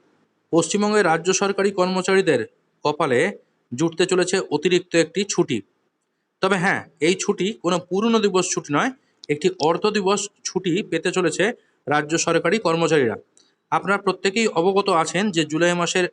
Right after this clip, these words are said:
প্রথম দিনটি অর্থাৎ পয়লা জুলাই দিনটিকে ডক্টরস ডে হিসাবে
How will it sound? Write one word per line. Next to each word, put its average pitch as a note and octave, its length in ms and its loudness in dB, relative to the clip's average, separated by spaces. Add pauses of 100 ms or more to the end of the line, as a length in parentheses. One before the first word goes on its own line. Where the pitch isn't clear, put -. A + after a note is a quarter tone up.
(200)
প্রথম F3 360 0
দিনটি D3 220 -2
অর্থাৎ D#3 340 -2 (380)
পয়লা F#3+ 300 2
জুলাই F3 340 0
দিনটিকে E3 720 0 (380)
ডক্টরস D#3 500 0
ডে D#3+ 180 4
হিসাবে D#3 380 0